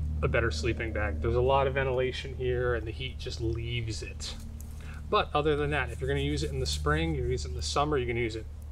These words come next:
very sh-, shortly into the fall, it is a fantastic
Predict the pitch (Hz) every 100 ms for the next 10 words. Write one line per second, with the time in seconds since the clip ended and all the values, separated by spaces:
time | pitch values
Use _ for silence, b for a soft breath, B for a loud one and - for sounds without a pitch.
0 | - 113 110 110 127 135 147 160 156 -
1 | - - - - - - - - - 180
2 | 180 202 202 202 185 208 202 - 196 196
3 | - 147 131 113 - 113 104 - 147 -
4 | 143